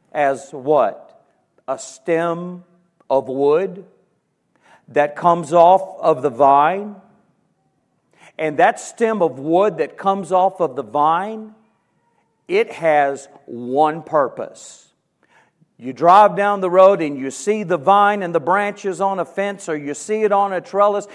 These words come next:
You see these branches coming off of a vine. You've seen it all your life. And branches have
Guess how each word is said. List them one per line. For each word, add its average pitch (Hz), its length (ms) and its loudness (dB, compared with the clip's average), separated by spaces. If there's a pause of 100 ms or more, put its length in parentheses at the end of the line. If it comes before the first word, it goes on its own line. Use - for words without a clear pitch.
(140)
You 170 240 -6
see 233 560 -6 (160)
these 185 340 -6 (160)
branches 190 720 0
coming 208 380 -2
off 208 320 2
of 175 100 0
a 170 80 0
vine. 208 460 0 (160)
You've 165 220 -10
seen 226 320 -2
it 208 100 2
all 208 220 8
your 202 180 0
life. 208 280 4 (200)
And 175 320 -2
branches 185 880 0
have 156 500 2